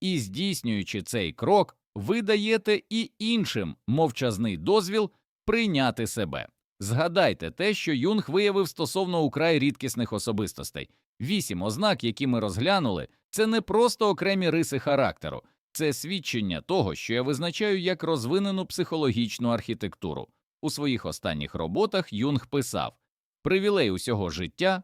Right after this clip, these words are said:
стати тим, хто ти є насправді. Але для таких, як ви, це означає прийняти, що ви функціонуєте на рівні психологічної зрілості, якого більшість людей ніколи не досягне.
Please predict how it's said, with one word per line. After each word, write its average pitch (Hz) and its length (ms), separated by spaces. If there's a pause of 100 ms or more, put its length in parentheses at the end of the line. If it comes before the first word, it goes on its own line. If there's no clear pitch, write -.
(100)
стати 92 520
тим, 202 440
хто - 280
ти 120 140
є 90 340 (260)
насправді. 87 800 (360)
Але 120 320
для 110 180
таких, 113 460
як 67 220
ви, 185 220
це 202 180
означає 185 580
прийняти, 123 720 (260)
що 127 260
ви 151 180
функціонуєте 160 1080 (260)
на 131 260
рівні 147 340
психологічної 117 960
зрілості, 123 640 (260)
якого 123 500
більшість 165 680
людей 110 500 (180)
ніколи 107 680
не 101 140
досягне. 80 600